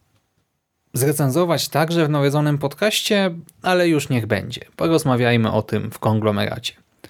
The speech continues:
Mowa o komiksie Książę Nocy. Książę Nocy... Tom pierwszy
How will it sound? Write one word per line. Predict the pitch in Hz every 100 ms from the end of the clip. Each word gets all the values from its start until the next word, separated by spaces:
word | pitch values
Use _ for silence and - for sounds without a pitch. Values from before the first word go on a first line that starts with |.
| - - _ _ _ _ _ _
Mowa | 135 208 214 175
o | 127 117
komiksie | - 113 139 - - 135 127 123 120
Książę | - - - 147 175 165 131 131 131
Nocy. | 120 113 117 107 - - - _ _ _ _
Książę | - 160 180 175 139
Nocy... | 120 143 170 - 147 143 139 - - _ _ _ _ _ _
Tom | 123 113 110
pierwszy | - 123 131 131 - - 120 117